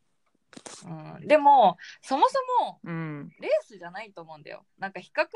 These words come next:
Speaker 1: ていうのは、その、自分のためのものであって、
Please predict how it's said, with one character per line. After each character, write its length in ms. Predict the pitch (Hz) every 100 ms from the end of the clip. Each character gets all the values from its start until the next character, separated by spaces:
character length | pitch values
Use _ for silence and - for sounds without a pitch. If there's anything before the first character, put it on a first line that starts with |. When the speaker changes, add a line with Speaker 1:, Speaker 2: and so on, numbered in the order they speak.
| 440 _
Speaker 1:
て 100 | 233
い 60 | 196
う 60 |
の 120 | 165
は、 300 | 170 170 151 _ _
そ 180 | - 170
の、 180 | 160 160
自 200 | 185 214
分 160 | 381
の 100 | 453
た 100 | 392
め 120 | 403 415
の 120 | 320
も 100 | 226
の 120 | 180
で 120 | 170
あ 40 | 160
っ 40 |
て、 480 | _ 196 196 156